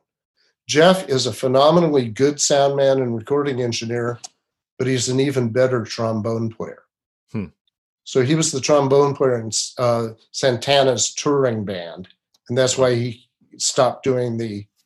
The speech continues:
Speaker 1: you know, the Stanford gig in two thousand one. The other association is Anthony Brown's Asian American Orchestra, which is a small to medium big jazz band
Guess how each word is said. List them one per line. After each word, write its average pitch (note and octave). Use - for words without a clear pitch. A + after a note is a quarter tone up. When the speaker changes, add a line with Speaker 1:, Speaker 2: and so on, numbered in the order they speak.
Speaker 1:
you B2
know, A2+
the A2+
Stanford B2+
gig A2
in G#2+
two G#2+
thousand F2
one. E2+
The C3+
other G3
association B2+
is A#2+
Anthony D#3
Brown's C#3
Asian C3+
American A#2
Orchestra, -
which B2
is A#2
a G#2
small D3+
to D3+
medium C#3
big C3
jazz C3
band G2+